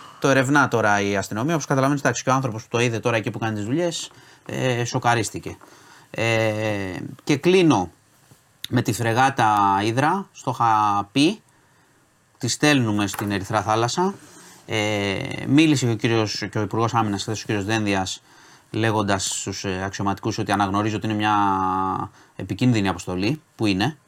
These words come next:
Να θυμίσω ότι πάμε, συμμετέχει η Ελλάδα στην ευρωπαϊκή δύναμη που πάει στην Ερυθρά Θάλασσα με τους Χούθη που ρίχνουν ρουκέτες στα εμπορικά πλοία εκεί,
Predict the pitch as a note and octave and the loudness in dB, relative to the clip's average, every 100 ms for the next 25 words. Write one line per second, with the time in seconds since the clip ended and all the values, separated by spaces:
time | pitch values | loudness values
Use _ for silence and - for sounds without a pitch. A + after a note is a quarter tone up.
0 | _ _ _ G2 F#2+ - G#2+ A2+ A2 - | _ _ _ -8 -8 -6 -4 -2 -4 -4
1 | G#2 G2 F#2+ - - G#2+ G#2+ G2+ F2 - | -2 -2 -4 -6 -2 0 0 -2 -6 -12
2 | - G#2+ G2+ A#2 A2 - F2+ - - _ | -10 -8 -4 -2 -2 -4 -10 -12 -20 _
3 | G2 G2 G#2+ G#2 F#2+ F2 - - G#2 F#2+ | -4 0 2 2 0 -8 -14 -12 -6 -6
4 | F#2+ F#2 F#2+ F#2+ F#2 A2+ G#2 A2+ G#2+ F#2+ | -4 -6 -4 -2 -2 -4 -2 0 0 -2
5 | F2+ A2+ A2 G#2+ G2 A#2 G2+ A2+ G2+ - | -2 -2 -2 -4 -4 -4 0 0 0 -2
6 | F2+ - _ G#2+ - - B2 A#2+ - F#2 | -6 -6 _ -10 -8 -6 0 0 0 -2
7 | G#2+ A2 A2 G#2 G2 F#2 G#2 F#2+ F2+ - | 0 2 2 2 0 0 0 0 -2 -4
8 | - - - - - _ - F#2 F#2 F2 | -12 -20 -20 -20 -20 _ -6 0 0 0
9 | F2 F2+ F2+ F#2+ F#2+ F#2 G#2 F#2+ F#2+ F2+ | -2 -4 -4 -2 -2 0 -2 -2 -2 -2
10 | E2+ - D#3+ | -4 -4 -4